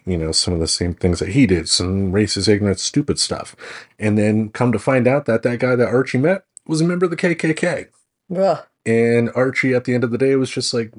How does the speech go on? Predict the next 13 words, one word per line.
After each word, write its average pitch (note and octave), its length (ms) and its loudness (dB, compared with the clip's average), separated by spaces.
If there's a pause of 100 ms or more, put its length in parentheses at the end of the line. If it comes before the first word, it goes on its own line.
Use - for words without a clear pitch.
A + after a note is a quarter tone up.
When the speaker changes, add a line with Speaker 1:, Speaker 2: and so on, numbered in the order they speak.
(260)
Speaker 1:
"Whoa, A#2+ 640 -2
whoa, A#2 400 -2
whoa, G#2 600 -4
no." C3 800 0 (180)
Speaker 2:
Mm-hmm. E3 440 0
Speaker 1:
And A#2+ 180 0
ended A2 300 2
up G2+ 180 2
not G2+ 280 0
joining. F#2 360 -2
He G2 140 -2
realized G#2+ 800 0 (680)
that F#2+ 320 -2